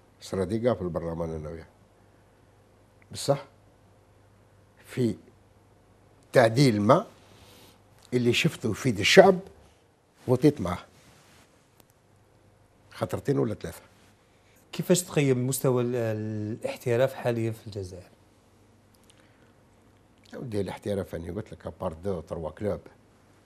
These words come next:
Speaker 1: وين احتراف؟ احتراف لي جوار، آه، لكن الناس ماهيش خالصة. الدرك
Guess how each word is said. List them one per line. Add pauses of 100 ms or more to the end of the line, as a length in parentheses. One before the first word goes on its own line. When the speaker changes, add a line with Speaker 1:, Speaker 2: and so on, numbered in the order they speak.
(580)
Speaker 1:
وين
احتراف؟ (120)
احتراف
لي
جوار،
آه، (1700)
لكن
الناس
ماهيش
خالصة. (3500)
الدرك